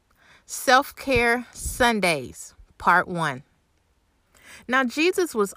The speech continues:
already on a self-care game before Self-Care Sundays was even a hashtag. He believed in a deliberate and consistent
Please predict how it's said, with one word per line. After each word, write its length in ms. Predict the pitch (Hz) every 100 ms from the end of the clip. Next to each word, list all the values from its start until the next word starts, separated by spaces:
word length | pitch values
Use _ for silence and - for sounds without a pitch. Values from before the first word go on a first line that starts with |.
| -
already 680 | 233 254 240 220 202 190
on 200 | 170 175
a 40 | 170
self-care 640 | - 208 196 - - 190
game 360 | 185 165 160 160
before 320 | 165 - 170
Self-Care 680 | 165 - 196 196 - 185 165
Sundays 680 | - 220 214 175 160 160 170
was 160 | 165
even 240 | 180 170 151
a 60 |
hashtag. 800 | 156 196 185 165 - 190 143 - - _ _ - - - -
He 180 | 269 294
believed 520 | 240 240 247 247 240
in 100 | 214
a 80 | 185
deliberate 640 | 165 165 185 208 208 220 -
and 200 | 180 180
consistent 1000 | 190 170 - - 294 285 - - 233